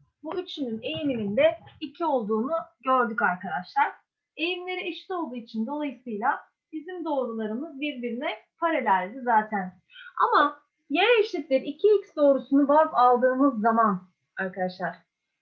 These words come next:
y eşittir iki x doğrusunu baz aldığımızda y eşittir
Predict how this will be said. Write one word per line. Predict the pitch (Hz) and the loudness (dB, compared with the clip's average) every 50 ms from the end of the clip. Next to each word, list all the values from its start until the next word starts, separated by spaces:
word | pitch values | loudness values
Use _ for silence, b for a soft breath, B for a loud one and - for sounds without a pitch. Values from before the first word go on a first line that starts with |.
| _ _ _ - | _ _ _ -6
y | 285 302 311 311 | -2 0 0 0
eşittir | 277 - 254 240 - 311 | -2 -4 -10 -12 -8 -4
iki | 285 277 - - 311 | -6 -4 -4 -2 -4
x | 294 302 - - _ - | -4 -4 -4 -8 _ 0
doğrusunu | 226 220 214 208 - - 277 294 269 | 2 2 2 0 -2 -4 -2 2 4
baz | 269 254 233 220 | 4 4 4 4
aldığımızda | 240 226 220 208 196 208 202 202 196 190 185 190 180 160 - - _ _ _ _ _ _ _ - | 4 4 4 2 0 -2 -2 -2 -2 -2 -2 -2 -2 -4 -4 -10 _ _ _ _ _ _ _ -8
y | 269 311 349 392 403 | -4 -2 0 0 0
eşittir | 381 381 - - 285 - _ - - - - | 0 -2 -4 -12 -12 -12 _ 0 2 2 2